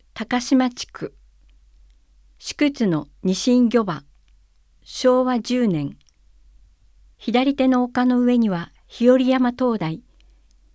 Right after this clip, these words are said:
右手には大型の番屋、蔵、納屋、その手前にニシン締めかすの干し場がある。現在の小樽水族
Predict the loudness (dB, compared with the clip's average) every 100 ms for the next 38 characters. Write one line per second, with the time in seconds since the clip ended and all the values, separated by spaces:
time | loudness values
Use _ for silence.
0 | _ 4 4 4 4 4 4 0 -6 _
1 | _ 0 4 4 2 0 -2 0 -2 0
2 | 0 -2 -6 _ _ _ _ _ -4 0
3 | 0 -4 -12 _ _ _ _ -2 0 -2
4 | -6 _ -20 _ _ _ _ -8 0 2
5 | 2 2 2 4 2 2 -2 -6 _ _
6 | _ _ -2 2 4 4 4 2 2 -4
7 | -2 -2 -2 -4 -4 -2 0 0 -2 -6
8 | -12 -20 -20 _ _ _ _ _ _ _
9 | _ _ 0 4 4 2 0 -2 -6 _
10 | -6 -4 -4 -4 -4 -2 -2 -4